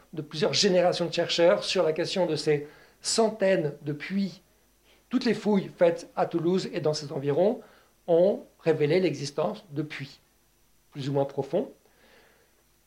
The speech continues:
avec des, des, des remplissages variables. Et il y a eu deux grandes théories. D'abord, disant que c'était des puits funéraires.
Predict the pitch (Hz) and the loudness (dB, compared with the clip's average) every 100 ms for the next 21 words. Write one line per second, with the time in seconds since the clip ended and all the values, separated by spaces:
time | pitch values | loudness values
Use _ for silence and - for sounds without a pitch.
0 | _ _ - 147 156 151 226 165 147 139 | _ _ 0 2 4 2 0 0 2 2
1 | 143 147 143 147 - 143 - 147 151 147 | 2 0 0 0 -4 -6 2 4 2 0
2 | - - _ 247 151 139 123 139 190 233 | -8 -18 _ -12 -4 -2 2 2 0 -6
3 | - - - - _ _ _ - 180 220 | -14 -20 -20 -20 _ _ _ -2 2 2
4 | 165 160 165 143 214 - 202 180 156 - | 4 4 4 4 4 4 4 4 2 -2
5 | 170 151 196 262 - 151 175 - - _ | -2 0 -2 -2 0 2 4 2 -2 _
6 | _ _ _ _ 139 151 165 170 143 151 | _ _ _ _ -10 -2 -2 -2 -6 -6
7 | 135 139 151 147 - - - 147 135 185 | -6 -8 -12 -14 -16 -14 -2 0 2 2
8 | 269 - | 0 -6